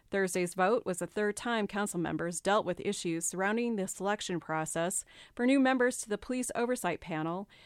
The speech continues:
and a complaint filed by John Neslage alleging that the process is flawed with bias, prejudice, and conflict of interest. In his complaint, Neslage also targets candidate Lisa Sweeney Moran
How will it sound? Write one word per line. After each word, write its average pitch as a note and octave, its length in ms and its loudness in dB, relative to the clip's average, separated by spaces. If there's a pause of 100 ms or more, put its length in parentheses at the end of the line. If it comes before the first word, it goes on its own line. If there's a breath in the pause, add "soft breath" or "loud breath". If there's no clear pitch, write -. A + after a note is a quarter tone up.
(120 soft breath)
and G3 120 -2
a F#3+ 40 -2
complaint A3 480 0
filed G3 380 6
by E3+ 220 0
John F3 380 2
Neslage D#3+ 600 -2
alleging F#3 480 0
that E3+ 160 -2
the E3 60 -6
process A3+ 560 0
is E3+ 120 -6
flawed E3+ 460 4
with E3+ 160 -6
bias, F#3+ 340 4
prejudice, F3 520 -4
and F3+ 160 -4
conflict E3+ 420 -4
of D#3 80 -4
interest. - 640 -4 (400 soft breath)
In F3 120 0
his E3+ 100 0
complaint, F#3 560 -2
Neslage F3+ 560 0
also F#3+ 260 2
targets F3 460 -4
candidate G3 500 -2
Lisa G#3+ 480 -4
Sweeney F#3+ 460 -2
Moran F3+ 540 2